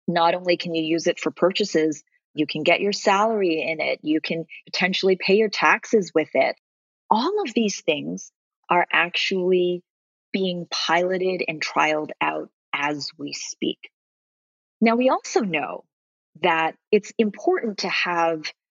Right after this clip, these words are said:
the relationship with the central bank backing the digital currency for all of those reasons that we know that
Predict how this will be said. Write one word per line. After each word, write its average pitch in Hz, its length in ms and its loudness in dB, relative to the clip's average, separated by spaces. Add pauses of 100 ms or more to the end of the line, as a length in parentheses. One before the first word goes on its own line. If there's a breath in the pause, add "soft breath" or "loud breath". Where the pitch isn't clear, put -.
(280)
the 160 380 -2
relationship 175 920 0
with 151 120 -4
the 151 80 -6
central 151 540 -4
bank 156 400 0 (480)
backing 151 600 0 (180)
the 143 400 -2 (400)
digital 143 640 0 (300)
currency - 720 -6 (600)
for - 180 4 (120)
all 254 300 6
of 254 100 -2
those 226 300 0
reasons 175 640 -4
that 170 120 -2
we 165 120 0
know 156 320 -2
that 151 240 -2